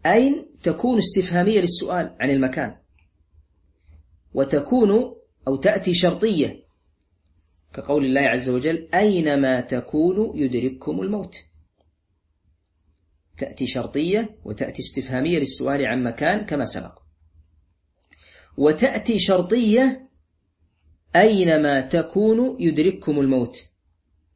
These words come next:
ومتى كذلك أيضًا تأتي استفهامية وتأتي شرطية. استفهامية: "متى نصر الله؟"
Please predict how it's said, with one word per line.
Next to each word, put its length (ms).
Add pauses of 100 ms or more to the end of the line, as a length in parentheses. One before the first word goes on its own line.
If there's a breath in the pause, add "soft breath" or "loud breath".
(800)
ومتى 680 (140)
كذلك 720 (320)
أيضًا 260
تأتي 320
استفهامية 880 (500)
وتأتي 720 (540)
شرطية. 640 (1900)
استفهامية: 640
"متى 600
نصر 280
الله؟" 720